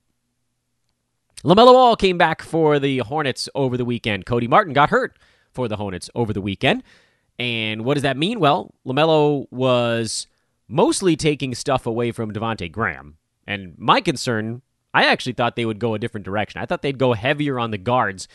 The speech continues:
But it actually turns out that LaMelo and Malik Monk both coming back at the same time was just sort of too much for the guard rotation to handle. It's too much. This team has a ton of guys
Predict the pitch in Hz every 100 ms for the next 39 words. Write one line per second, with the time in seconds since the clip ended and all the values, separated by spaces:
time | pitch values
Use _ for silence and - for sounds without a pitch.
0 | _ _ 123 170 190 151 175 160 147 143
1 | 117 - 117 120 139 165 156 139 123 120
2 | 147 147 120 139 - 87 139 185 - -
3 | - 139 131 113 120 - 110 - 127 120
4 | 113 120 135 131 _ _ 127 175 - 156
5 | 104 - - 254 170 170 - - - _
6 | _ _ 135 123 131 135 131 131 117 131
7 | 127 120 104 107 104 87 76 _ _ _
8 | _ _ _ - 202 170 107 - - _
9 | _ _ _ _ _ 147 185 190 147 113
10 | - - 190 196 156 120 95 95